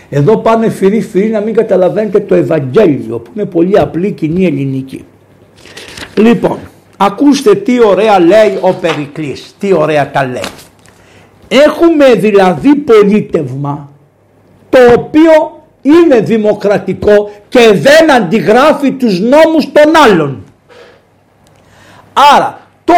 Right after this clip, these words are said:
κύριο πράγμα που είναι,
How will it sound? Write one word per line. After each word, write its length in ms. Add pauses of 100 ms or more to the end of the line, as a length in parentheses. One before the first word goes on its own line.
(220)
κύριο 720
πράγμα 720
που 120
είναι, 360